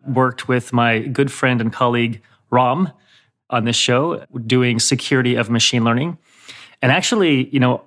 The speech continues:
our relationship even predates that as we were collaborating on this very, very topic, I think even three years before I began at Microsoft,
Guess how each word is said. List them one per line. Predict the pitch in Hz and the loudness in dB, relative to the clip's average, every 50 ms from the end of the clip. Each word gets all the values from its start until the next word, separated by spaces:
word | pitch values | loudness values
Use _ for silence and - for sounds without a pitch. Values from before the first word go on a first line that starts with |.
| _ _ | _ _
our | 139 131 139 | 0 0 2
relationship | 147 131 131 131 127 - - 120 - - 123 - - | 2 0 0 0 -2 -2 -2 -2 -2 -2 -2 -2 -4
even | 123 107 110 107 | -4 -4 -4 -4
predates | - - 123 113 110 104 - - - | -4 -2 -2 0 0 0 -2 -2 0
that | 117 120 123 117 - - - - | 0 0 0 0 -4 -10 -18 -10
as | - 123 117 117 104 107 | -6 -4 -4 -2 -2 -2
we | 117 117 | 0 0
were | 113 113 120 113 113 110 | 2 2 2 2 0 -2
collaborating | - - - 127 117 120 117 117 113 113 113 | -4 -4 -2 0 0 0 0 -2 -2 -2 0
on | 117 113 117 | 0 0 0
this | 117 110 | 0 0
very, | 110 110 120 123 123 120 | 0 0 0 0 0 0
very | 117 117 117 107 - _ _ | 0 -2 -2 -2 -6 _ _
topic, | - 156 160 151 - 123 135 - - - - _ _ - - - _ _ _ _ _ _ _ _ - | -2 -2 -2 0 -2 -4 -6 -6 -12 -20 -20 _ _ -20 -20 -20 _ _ _ _ _ _ _ _ -6
I | 113 | -2
think | - 208 233 - - | 0 0 -2 0 -2
even | 151 139 143 135 - | 0 2 2 0 0
three | - - 143 127 | -2 -2 0 0
years | 123 127 147 170 143 117 101 | 2 2 2 2 2 0 -2
before | 107 113 123 113 - - 120 117 117 117 | -2 -2 -4 -4 -2 0 0 0 0 0
I | 117 | -2
began | 110 113 107 120 113 | -2 -2 -2 -2 -2
at | 113 113 | 0 0
Microsoft, | 117 113 107 - 113 - - 107 104 - - | 0 -2 -2 0 2 2 2 0 -2 -8 -14